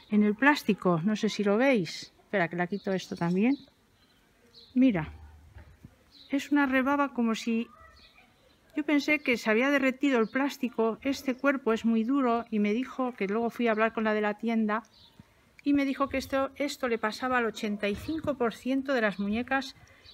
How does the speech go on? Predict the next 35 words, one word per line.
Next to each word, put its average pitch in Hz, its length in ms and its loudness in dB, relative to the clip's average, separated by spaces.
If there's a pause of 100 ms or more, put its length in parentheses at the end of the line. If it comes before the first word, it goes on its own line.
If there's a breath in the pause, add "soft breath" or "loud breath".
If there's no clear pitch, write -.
que 220 120 -2
se 220 120 -6
hicieron 254 540 0 (800)
de 202 380 -2
este, 202 320 -4
de 180 360 -4
este 190 240 -6
modelo, 156 460 -4
¿no? 247 220 -2 (600 soft breath)
Eh, 170 640 -2 (800)
musicales 240 960 0
y 196 200 0
articuladas. 170 880 -4 (1200)
Que 196 120 -4
se 190 180 -6
derre-, 180 340 -4
al, 180 640 -4
salía 202 320 0
muy 226 140 2
caliente 233 460 2
el 226 100 0
cuerpo 277 520 0
y 262 120 0
se - 140 -4
ve 226 100 0
que 233 80 0
al 226 80 -2
poner 220 220 -2
el 220 140 0
brazo, 254 520 0
pues, 214 280 -2
se 196 200 -2
formaba 208 480 -2
esta 180 200 -6
rebaba. 170 560 -4